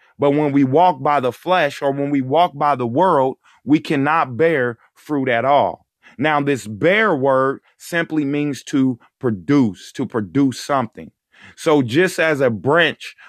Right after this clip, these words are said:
of a grapevine produces fruit, so may us believers produce spiritual fruit.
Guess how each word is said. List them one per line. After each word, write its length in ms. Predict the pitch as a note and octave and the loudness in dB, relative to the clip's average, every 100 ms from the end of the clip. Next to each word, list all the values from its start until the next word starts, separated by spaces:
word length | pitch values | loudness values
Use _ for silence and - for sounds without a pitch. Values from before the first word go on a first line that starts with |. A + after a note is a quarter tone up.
| - | -4
of 180 | C#3+ C3 | 0 0
a 60 | |
grapevine 680 | A#2 A#2 D#3+ C#3 A#2+ C3 B2 | 0 0 0 0 -2 -2 -2
produces 540 | C3 A2+ C3 A#2 G#2 | -6 -6 -6 -6 -12
fruit, 480 | - - F3 D#3 - _ _ _ _ - | -14 -6 0 0 0 _ _ _ _ -14
so 300 | - D#3 D3 | 0 2 2
may 420 | D3 D3 C#3+ B2+ - | 0 0 -2 -6 -2
us 240 | D#3 C#3+ | -2 -2
believers 800 | B2 C3 D3 G3+ D3 C3+ C3+ - _ _ | 0 2 4 2 2 -2 -2 -10 _ _
produce 480 | - C#3+ A2 D3+ C#3 | -4 -2 2 2 2
spiritual 560 | - F#3+ G3+ E3 - B2 | -2 0 2 0 -4 -10
fruit. 420 | - A#2+ F#2 | -6 -6 -6